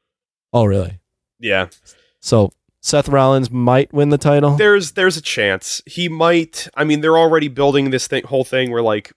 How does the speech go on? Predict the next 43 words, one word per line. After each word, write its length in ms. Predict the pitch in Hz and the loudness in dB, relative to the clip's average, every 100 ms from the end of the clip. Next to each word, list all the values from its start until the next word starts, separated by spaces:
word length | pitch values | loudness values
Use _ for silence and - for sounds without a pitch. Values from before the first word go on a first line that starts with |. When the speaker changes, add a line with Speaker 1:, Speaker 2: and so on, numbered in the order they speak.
| _ | _
Speaker 2:
literally, 600 | 123 131 143 151 139 135 | -6 0 4 4 2 2
I 80 | 127 | 0
think, 420 | - 131 117 - - | -2 -4 -6 -12 -2
um, 400 | 117 110 107 95 | 2 2 0 -6
Brock 320 | 101 110 117 110 | 0 0 0 -6
gave 240 | - 104 107 | -4 -2 0
him 160 | 120 | -2
a 60 | 113 | -2
concussion 840 | - 101 - - 107 - 131 139 139 | -4 -14 -8 -4 -2 0 -2 -2 -2
a 100 | 139 | -2
week 260 | 131 151 160 | 0 -2 -2
ago. 420 | 151 160 170 175 _ _ _ _ _ _ _ _ _ _ - | 0 2 2 0 _ _ _ _ _ _ _ _ _ _ -18
So 200 | - 160 | -4 -2
he's 240 | 123 196 214 | -2 -4 -2
not 240 | 220 202 | -2 -2
medically 480 | 139 135 170 147 123 | 0 0 0 -2 -6
cleared 480 | - 131 135 135 120 | -8 -4 0 0 0
to 80 | 107 | -12
do 260 | 92 104 | -8 -2
anything 440 | 117 143 143 156 156 | 0 0 -2 -2 -2
for 200 | 165 156 | 0 0
a 60 | |
while. 420 | 156 156 170 190 - _ _ _ _ _ _ _ _ _ - | 2 2 2 -2 -6 _ _ _ _ _ _ _ _ _ -4
Speaker 1:
So 100 | 147 | -2
they're 80 | 156 | 2
doing 260 | 185 196 | 2 2
the 180 | 151 135 | 0 -2
Speaker 2:
So, 160 | 135 127 | 0 2
Speaker 1:
not 120 | 135 | 2
Speaker 2:
like 100 | 127 | 2
Speaker 1:
medically 300 | 123 131 123 | 2 0 -4
cleared 340 | - 127 131 | 0 0 2
thing 220 | - 139 | 2 2
with 180 | 127 117 | 2 0
two 240 | - 127 127 | -2 2 2
of 60 | |
the 80 | 123 | 2
top, 340 | - 127 127 _ - | 0 0 0 _ -10
the 100 | 120 | -8
two 160 | - | -2
of 80 | 139 | 0
the 60 | 135 | 2
challengers? 640 | 135 139 143 147 147 - | 2 2 2 0 -2 -8